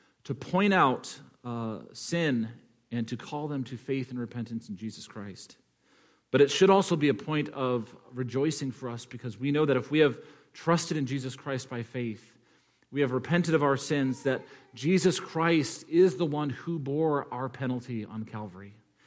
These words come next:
He is the one who suffered and bled and died on behalf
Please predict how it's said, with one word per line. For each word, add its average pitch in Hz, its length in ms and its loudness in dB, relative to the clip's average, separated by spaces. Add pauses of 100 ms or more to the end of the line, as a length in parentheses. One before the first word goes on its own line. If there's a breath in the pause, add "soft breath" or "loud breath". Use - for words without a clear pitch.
(300 soft breath)
He 208 240 4
is 214 160 8
the 180 80 2
one 156 180 2
who 139 160 -2
suffered 175 540 0
and 120 300 -4
bled 143 340 -2
and 131 220 -4
died 123 500 -2
on 123 200 -6
behalf 117 640 -10